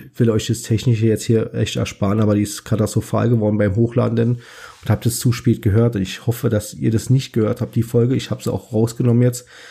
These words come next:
Allerdings sind die natürlich bei den ganzen Anbietern wie Deezer oder Spotify halt noch gelistet, weil die halt automatisch ausgelesen werden. Und bis sie rauskommen oder rausgenommen werden,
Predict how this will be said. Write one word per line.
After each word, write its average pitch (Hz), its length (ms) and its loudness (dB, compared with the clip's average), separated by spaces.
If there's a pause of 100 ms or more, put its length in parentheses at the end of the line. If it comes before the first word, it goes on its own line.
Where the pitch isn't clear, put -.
(200)
Allerdings 113 460 2
sind 110 260 -2
die 113 120 2
natürlich 110 360 0
bei 117 80 2
den 107 120 2
ganzen 104 200 -2
Anbietern 113 580 0
wie 104 140 -2
Deezer 117 480 2
oder 104 380 -4
Spotify 117 640 0
halt 110 200 -2
noch - 220 -4
gelistet, 113 420 0
weil 107 120 2
die 104 80 2
halt 101 120 -2
automatisch 107 540 0
ausgelesen 117 520 0
werden. 123 220 2 (800)
Und 107 140 0
bis 113 120 0
sie 120 140 2
rauskommen 120 680 2
oder 113 180 0
rausgenommen 110 580 0
werden, 110 320 0